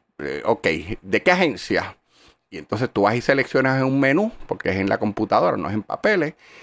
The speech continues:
y ahí está que si el departamento de esto, el departamento de lo otro, la, el, la autoridad tal, pues tú buscas el Departamento de Transportación y Obras Públicas y te salen los nombres de los puestos que tienen que llenar. Si tu puesto no está allí, no tienes que llenar.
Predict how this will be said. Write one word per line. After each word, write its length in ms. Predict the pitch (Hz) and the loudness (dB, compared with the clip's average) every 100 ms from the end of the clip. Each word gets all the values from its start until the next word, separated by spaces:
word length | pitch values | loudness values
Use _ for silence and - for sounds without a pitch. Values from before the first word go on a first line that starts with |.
| - - | -16 -6
y 60 | |
ahí 140 | 85 90 | -2 -2
está 240 | - 160 | 0 0
que 100 | 196 | 0
si 80 | 185 | -2
el 80 | 185 | 0
departamento 840 | 196 190 185 185 170 170 - 180 | 0 0 0 2 2 0 0 2
de 80 | 180 | 2
esto, 160 | 185 202 | 0 -4
el 60 | |
departamento 840 | 196 185 180 185 175 170 - - 175 | 0 0 -2 -4 -2 -2 -2 0 2
de 60 | 82 | 2
lo 340 | 82 85 85 | 2 2 2
otro, 280 | 82 - 85 | 0 -2 0
la, 500 | 82 82 82 80 78 | 4 4 4 4 2
el, 580 | 156 151 143 139 135 123 | 2 0 -2 -2 -2 0
la 60 | |
autoridad 560 | 151 - 156 165 165 160 | 0 0 -2 0 2 2
tal, 200 | 160 123 | 0 0
pues 200 | - 78 - | -4 -14 -6
tú 80 | 82 | -2
buscas 880 | 92 98 - 117 110 101 98 90 - | -2 -2 2 4 4 4 2 -2 -8
el 100 | - | -2
Departamento 500 | 107 98 95 95 95 | 0 0 2 0 2
de 40 | 110 | 2
Transportación 480 | 117 120 120 117 156 | 0 0 -2 0 2
y 20 | |
Obras 120 | 202 | 2
Públicas 280 | 320 330 240 - | 4 2 2 -2
y 80 | 127 | -8
te 120 | - | -2
salen 300 | 226 302 294 | 2 2 4
los 140 | 185 | 2
nombres 380 | 139 233 320 269 | 4 2 2 2
de 100 | 180 | 2
los 100 | 139 | 2
puestos 480 | - - 185 - 269 | 0 0 0 0 0
que 140 | - | -2
tienen 300 | - 240 214 | 0 0 0
que 160 | 262 254 | 0 0
llenar. 380 | 254 190 113 139 _ _ _ _ _ - - _ | 2 2 0 -4 _ _ _ _ _ -20 -20 _
Si 180 | - 156 | -2 0
tu 160 | 147 | 2
puesto 320 | 190 220 - | 2 2 2
no 80 | 294 | 0
está 160 | 294 311 | 4 4
allí, 260 | 320 370 - _ _ _ - | 4 2 -2 _ _ _ -2
no 160 | 190 | 0
tienes 220 | 269 339 | 2 2
que 120 | 311 302 | 2 2
llenar. 280 | 254 117 | 2 0